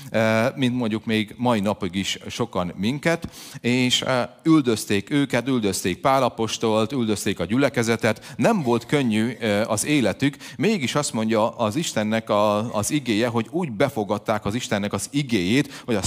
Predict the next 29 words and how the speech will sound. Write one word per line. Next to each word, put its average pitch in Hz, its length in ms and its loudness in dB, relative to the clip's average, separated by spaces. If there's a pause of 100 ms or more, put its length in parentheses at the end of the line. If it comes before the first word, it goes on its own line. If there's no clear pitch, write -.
(160)
Szent 147 140 0
Szellemnek 110 400 0
az 113 160 -2
örömével 123 640 2
és 120 300 0
a 104 100 -2
hitben 120 440 -2
elkezdtek 110 540 -2
növekedni, 117 680 0 (200)
és 139 160 0
ha 110 100 0
olvassátok 135 560 2
az 110 100 0
Új 143 160 0
Szövetséget, 101 760 0 (240)
akkor 123 600 2
például 131 300 2
a 113 40 2
korintusi, 120 840 0 (300)
öm, 110 640 -2 (1080)
korintusiakhoz 123 800 -2
írt 117 280 0
levélben 117 560 2
azt 127 160 -2
mondja 104 220 0
Pál 117 240 2
apostol, 98 480 -2
hogy 113 160 -2
amikor, 127 640 2